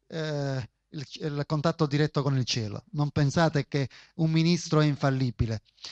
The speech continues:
perché già c'è stato nella storia della Chiesa qualcuno che ha pensato di essere infallibile e i danni sono stati tanti. I ministri non sono infallibili, i ministri sono degli uomini unti da Dio, dei ministeri unti da Dio, ma fallibili come tutti voi.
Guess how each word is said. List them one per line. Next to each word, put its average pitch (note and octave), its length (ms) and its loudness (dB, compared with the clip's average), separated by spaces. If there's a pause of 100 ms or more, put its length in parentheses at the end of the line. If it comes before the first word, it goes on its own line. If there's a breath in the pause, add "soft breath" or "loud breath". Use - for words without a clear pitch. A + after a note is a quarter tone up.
(200 loud breath)
perché D#3+ 680 4
già F#3+ 320 2
c'è - 140 0
stato F3 280 2
nella D#3+ 240 6
storia F#3 200 4
della D#3 200 4
Chiesa E3 260 2
qualcuno D3 400 4
che C#3 80 4
ha B2+ 60 4
pensato C#3+ 420 2
di C3+ 80 6
essere C3+ 260 2
infallibile B2 640 2
e B2+ 40 2
i B2+ 40 0
danni C#3 300 2
sono B2+ 200 -2
stati A#2 260 -4
tanti. G2+ 400 -6 (540)
I D3+ 120 2
ministri F#3+ 420 4
non F#3+ 160 2
sono C3 200 2
infallibili, A2+ 600 -2
i C3 60 0
ministri E3 440 0
sono D#3+ 260 2
degli D3 200 2
uomini E3 340 2
unti E3+ 300 0
da B2 140 -2
Dio, A3 420 0 (340 loud breath)
dei D3 140 2
ministeri C#3+ 540 2
unti D#3 220 0
da B2+ 120 4
Dio, A3 340 2 (220 loud breath)
ma A3 140 4
fallibili G#3 680 2 (280)
come F3 220 0
tutti C3+ 240 -4
voi. G#2 300 -6